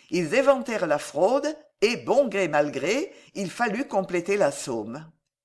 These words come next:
Enfin, les derniers écus d'or furent remis aux mains des Espagnols, les fêtes commencèrent. Depuis trois mois déjà, des héros d'armes parcouraient la province. Ils allaient de château en château,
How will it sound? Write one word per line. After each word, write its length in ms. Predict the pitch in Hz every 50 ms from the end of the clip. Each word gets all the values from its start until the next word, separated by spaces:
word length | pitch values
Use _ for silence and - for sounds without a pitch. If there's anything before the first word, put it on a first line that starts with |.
| _ _ _ _ _ _ _ _ _ _ _ _ _ _ _ _ -
Enfin, 580 | 254 294 294 294 - - 185 196 226 277 320 - - - _
les 160 | 180 190 196
derniers 480 | 165 202 277 302 302 294 302 294 240 240
écus 260 | 226 - 202 170 143
d'or 260 | 143 170 254 - -
furent 320 | - - 226 196 196 165
remis 400 | 170 208 202 185 196 262 302 311
aux 100 | 269 208
mains 200 | 180 175 190 233
des 200 | 247 226 196 175
Espagnols, 680 | 185 175 - - 165 147 143 143 147 165 214 262 359 359 - - - - - _
les 140 | - 165 196
fêtes 420 | - - - 269 349 370 - 320 -
commencèrent. 800 | - 214 185 175 165 165 - - - 123 117 113 117 - 156 - _ _ _ _ _ _ _ _ _ _ _ _ _ _ _ _
Depuis 380 | 143 175 254 240 - 269 240 -
trois 260 | - - 208 254 311
mois 200 | 311 311 311 302
déjà, 560 | 226 180 190 180 - - 165 175 226 320 370 - - _ _
des 220 | 147 156 190 175 165
héros 280 | 202 262 277 285 254
d'armes 460 | 196 170 180 196 240 277 294 277 269 196
parcouraient 500 | - 208 190 - - 208 202 180 214 226
la 100 | 226 196
province. 800 | - - 180 160 135 135 135 139 127 123 139 - - - - 147 _ _ _ _ _ _ _ _ _ _ _ -
Ils 240 | 226 262 233 208
allaient 280 | 247 233 208 220 247 294
de 140 | 285 294 254
château 420 | - - - 220 - - 247 233
en 140 | 233 202 185
château, 760 | - - 175 160 - - 165 170 208 269 349 - - -